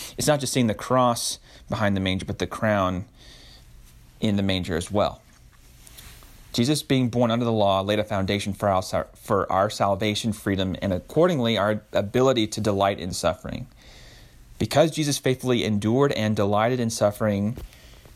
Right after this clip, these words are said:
from ministry to cross, we can likewise embrace the thorns in our own lives as we lean on him, as we depend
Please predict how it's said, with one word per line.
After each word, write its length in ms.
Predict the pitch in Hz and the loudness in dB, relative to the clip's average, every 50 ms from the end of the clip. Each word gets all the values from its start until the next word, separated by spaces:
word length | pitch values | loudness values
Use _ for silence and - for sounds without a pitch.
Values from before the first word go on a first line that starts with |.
| - - - | -20 -20 -20
from 360 | - - - - 127 170 202 202 | -18 -4 2 4 4 4 4 2
ministry 440 | 190 165 151 135 - - 143 135 131 | 2 2 0 -2 -2 0 0 0 0
to 120 | - 160 143 | 0 -2 -4
cross, 520 | - - 101 92 92 95 95 - - - | 2 4 4 4 4 4 0 -4 -6 -2
we 120 | 107 107 | -2 -2
can 340 | 104 - - 107 101 101 104 - | -2 -2 -2 0 0 -2 -2 -2
likewise 480 | - 95 107 107 - 120 113 113 117 120 | 0 0 0 0 2 2 2 2 2 0
embrace 320 | 117 110 104 104 104 101 | -2 0 0 0 -2 -2
the 100 | - 101 | -6 -6
thorns 280 | - 101 98 98 92 92 | -4 -2 -2 -2 -2 -2
in 60 | 92 | -2
our 60 | 95 | -2
own 180 | 92 98 104 95 | 0 0 0 0
lives 260 | 90 87 87 90 87 | 0 0 -2 -2 -4
as 120 | 90 95 | -6 -6
we 100 | 92 92 | -4 -4
lean 420 | 90 92 98 101 101 104 104 101 - | -2 -2 0 0 0 0 0 0 -2
on 260 | - - 87 87 87 | -2 -4 -2 -4 -4
him, 340 | - - - 101 90 80 80 | -6 -4 -4 -2 -2 -2 -4
as 140 | 82 - | -6 -6
we 80 | - 80 | -8 -6
depend 720 | 78 90 - - - - 107 117 127 135 143 147 147 147 | -6 -6 -8 -8 -6 -2 0 0 0 0 0 -2 -4 -6